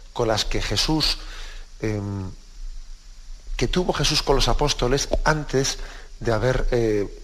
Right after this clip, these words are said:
pronunciado directamente, eh, las palabras de la consagración. Y lo que Lucas dice, que no dicen los otros evangelios, está en Lucas, Lucas veintidós, versículo quince, dice, y les dijo,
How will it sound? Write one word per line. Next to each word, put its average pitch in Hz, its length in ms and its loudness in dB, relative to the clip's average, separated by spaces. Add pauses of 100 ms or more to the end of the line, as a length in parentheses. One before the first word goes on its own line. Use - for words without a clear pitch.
(280)
pronunciado 110 540 2
directamente, 113 920 0 (440)
eh, 98 180 -4
las 95 240 -2
palabras 113 440 4
de 113 100 2
la 101 140 2
consagración. 90 720 -2 (680)
Y 127 160 2
lo 127 140 4
que 127 100 2
Lucas 170 360 4
dice, 143 340 4
que 107 140 0
no 120 140 2
dicen 123 260 0
los 107 100 0
otros 123 220 0
evangelios, 117 720 0 (540)
está 120 300 0
en 110 120 0
Lucas, 113 460 0 (240)
Lucas 107 360 0
veintidós, 104 520 0
versículo 107 480 0
quince, 123 420 -2
dice, - 340 -4 (840)
y 123 120 2
les 117 160 4
dijo, 104 400 0